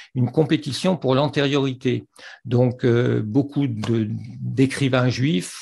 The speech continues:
s'efforcent de prouver que le peuple juif est antérieur à toutes les autres civilisations et que, ben, Moïse, et que Homère, par exemple, se serait inspiré, aurait été inspiré par Moïse,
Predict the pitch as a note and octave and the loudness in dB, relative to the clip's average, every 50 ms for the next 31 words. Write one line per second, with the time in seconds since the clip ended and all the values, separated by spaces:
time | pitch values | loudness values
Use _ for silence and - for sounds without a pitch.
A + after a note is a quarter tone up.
0 | - - - - - C3 B2+ - A#2+ A#2+ C#3+ D3 - - - A#2 B2+ C#3 C#3 - | -14 -12 -4 -2 -2 -2 0 2 2 2 2 0 -4 -8 -2 0 0 0 0 -2
1 | - B2 A2+ A2 A2 A2 A#2+ B2+ B2 - - C3 B2+ C3+ C#3 C#3+ C#3 A#2+ A2+ C3 | -4 -4 -2 0 0 0 0 -2 -4 -4 0 2 2 2 2 0 0 0 0 0
2 | C3 - B2 A#2 B2 A#2+ A2+ G#2 G2 G#2 A2+ B2 C3+ C3 - - - - - - | 0 0 -2 -2 -2 -2 -4 -2 -2 -2 -2 -2 -2 -2 -6 -12 -20 -20 -20 -20
3 | _ _ - C#3 C#3 - C3 B2 - C3+ B2 A2 A2+ A2+ A2+ A#2 A#2+ B2 C3 C3 | _ _ -2 -2 0 2 0 0 2 2 0 2 2 2 2 4 4 4 4 2
4 | C3+ C3+ C3+ B2 A#2+ A#2+ - B2+ B2+ - C3 A#2+ A2+ A#2+ A2+ - - - A2+ A2+ | 0 0 -2 -2 -4 -2 -4 -6 -4 0 0 0 0 0 -2 -2 -2 -4 -2 -2
5 | A2+ G#2+ G#2 G2+ - - A#2+ B2 C3 C3 - - - - - - C3+ C3+ C3+ C3+ | -2 -2 -4 -6 -4 -2 0 0 0 -2 -4 -10 -16 -14 -6 -2 -2 -2 -2 -2
6 | - C3+ C3 B2+ C3 C#3 C#3 C3+ A#2+ A#2 A2+ A#2 B2 A2+ A2 A2 A#2 A#2+ A#2+ B2 | 0 2 4 4 4 4 2 0 0 0 -2 0 0 0 0 2 2 2 2 2
7 | B2+ B2+ C3+ B2+ A#2+ B2 A#2+ A2 G#2 - D3+ C#3+ C3+ C3 C3 C3 B2 A#2 A#2 C3+ | 2 0 -2 -2 -4 -6 -6 -6 -2 2 4 6 8 8 6 6 6 4 4 4
8 | C#3+ C#3 C3+ - A2+ A#2 B2 A#2+ G#2+ A#2 A#2 C3+ C3 - - A#2+ - - - C3 | 2 0 -2 -2 -4 -2 -4 -2 0 0 0 0 0 -2 -6 -6 -6 -4 -2 0
9 | A#2+ A#2 A#2 A#2 A2+ A2+ A#2 - - - A#2 A2 A2 B2 D3 C3+ C3 B2 B2+ B2 | 0 0 0 -2 -2 -4 -6 -8 -8 -8 -6 -4 -2 0 2 2 2 4 2 2
10 | A#2 B2 C3 B2 A2+ - - - A2+ A2 A#2+ A#2+ B2+ B2 A#2 A#2 A2 G#2+ A#2 C3+ | 2 2 0 0 0 -2 -4 -6 -4 -4 -2 -2 0 0 2 2 2 2 0 0
11 | C#3+ C#3+ B2+ | 0 -2 -6